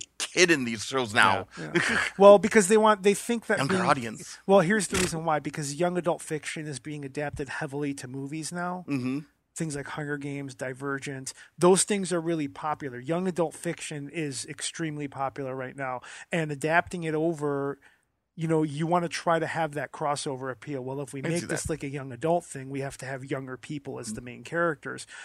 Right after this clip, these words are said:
Speaker 3: Um, but I feel it was just too dark. Now, the Fantastic Four can be dark, but they're really a, they're a family and they're a team of explorers. So I'm hoping that they give control back to Marvel.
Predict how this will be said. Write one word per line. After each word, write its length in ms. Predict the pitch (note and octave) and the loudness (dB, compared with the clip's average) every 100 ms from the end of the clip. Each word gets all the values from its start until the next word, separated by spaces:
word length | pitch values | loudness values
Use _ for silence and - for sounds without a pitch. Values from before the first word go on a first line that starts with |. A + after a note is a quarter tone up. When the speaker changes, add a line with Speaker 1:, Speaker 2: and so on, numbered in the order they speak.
| - - _ - | -18 -20 _ -2
Speaker 3:
Um, 460 | D#3+ D3 C#3 C3+ _ _ - | 0 0 -4 -12 _ _ -18
but 440 | E3 F3 E3+ D#3+ - _ _ _ _ _ _ _ - | -2 4 6 4 0 _ _ _ _ _ _ _ -4
I 200 | - F#3 F3 | 2 4 4
feel 300 | G3+ F#3 E3+ | 2 2 2
it 80 | |
was 100 | D#3 D3+ | -2 -4
just 200 | D3 - | -4 -6
too 100 | C#3+ | -2
dark. 260 | D#3 B2+ | -2 0
Now, 100 | D3+ | -2
the 40 | D#3 | 0
Fantastic 520 | A3 A3+ C4+ A#3 G#3 | 2 4 4 2 0
Four 180 | A#3+ F#3 | 2 2
can 380 | - - F3+ D3 A#2+ | 0 -4 -4 -6 -8
be 320 | D#3+ F3 C#3+ G#2+ | -4 -4 -6 -4
dark, 500 | D3 C#3 G#2+ - - _ _ _ _ - | 0 0 -2 -12 -18 _ _ _ _ 6
but 280 | E3 D#3+ | 6 6
they're 180 | D#3 F#3 | 4 4
really 380 | F#3+ A#3+ A#3 F#3+ | 6 2 0 0
a, 80 | D#3 | -2
they're 180 | D#3+ E3 | 0 0
a 40 | |
family 480 | - F#3+ F3+ F#3 F3 | -2 -4 -2 -2 -4
and 80 | D#3+ | -4
they're 80 | C3+ | -6
a 40 | |
team 220 | - D3 | -8 -10
of 100 | C3+ | -8
explorers. 680 | A#2+ - - B2+ B2+ C3 - | -10 -12 -8 -8 -6 -8 -10
So 120 | C3+ | -10
I'm 100 | B2+ | -12
hoping 400 | - F#3+ G3 F#3+ | 2 4 4 0
that 120 | E3+ | -4
they 80 | E3 | -6
give 220 | D3 C#3+ | -6 -6
control 340 | - C#3+ D#3 C#3 | -8 -8 -6 -4
back 200 | C#3 - | -4 -6
to 100 | B2+ | -12
Marvel. 500 | B2+ B2+ B2+ C#3 | -8 -8 -8 -12